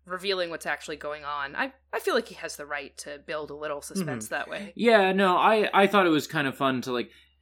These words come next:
Speaker 3: especially because we had, like, such a big break. I was like, "What's going on? Did I, like, miss something? Oh, okay. Weird."
Speaker 2: It's wild that we s-,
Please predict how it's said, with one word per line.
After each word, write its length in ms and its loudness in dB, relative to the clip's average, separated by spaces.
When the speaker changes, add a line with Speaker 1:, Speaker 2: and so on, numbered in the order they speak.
Speaker 3:
especially 460 2
because 400 -2
we 120 -2
had, 180 -4
like, 140 -4
such 200 -10
a 40 -10
big 220 -6
break. 260 -2
I 60 -6
was 140 -4
like, 160 -6
"What's 180 -14
going 240 -6
on? 380 -4
Did 120 -2
I, 80 2
like, 240 0
miss 240 -4
something? 500 -4
Oh, 400 4
okay. 340 -8
Weird." 300 -2
Speaker 2:
It's 180 4
wild 520 6
that 100 2
we 80 -2
s-, 180 -6